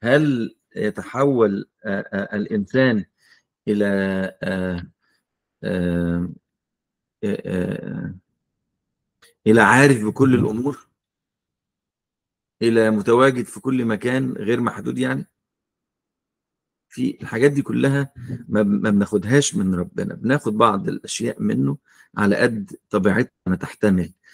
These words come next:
بناخد منه القداسة، بناخد منه العدل، بناخد منه المحبة، بناخد منه، آه، السلام،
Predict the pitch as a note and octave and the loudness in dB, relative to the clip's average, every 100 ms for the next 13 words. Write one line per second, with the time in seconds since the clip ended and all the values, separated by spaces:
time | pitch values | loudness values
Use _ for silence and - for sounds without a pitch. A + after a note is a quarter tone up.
0 | _ - A2 B2 G2+ G#2+ G#2+ - F#2 G#2 | _ 0 0 2 2 4 2 0 2 4
1 | G#2 - G2+ G#2+ G#2+ G2+ G2+ G#2 G2 F2+ | 4 0 -2 -2 -4 0 2 4 4 2
2 | G2 G2 G2 F#2+ - _ _ _ G2+ G#2 | 0 0 0 -2 -6 _ _ _ 0 0
3 | G2+ F#2+ G2+ G2+ F#2 F#2 - G#2+ - G#2 | 0 0 2 2 0 -2 -2 -4 -2 -2
4 | G2 _ _ _ _ _ - G2+ G#2 A2+ | -4 _ _ _ _ _ -6 0 2 2
5 | - G2 F#2+ G#2 G#2 G#2 G2 F#2+ - G2 | 0 2 2 4 4 4 2 0 -4 -6
6 | F#2 F#2 F2+ F2+ F#2 F2+ - _ _ _ | -2 -2 -2 -2 -2 -4 -8 _ _ _
7 | _ _ G2+ - - - G2 G#2 G#2+ G2+ | _ _ -6 -6 -4 2 4 4 4 4
8 | F#2+ | 2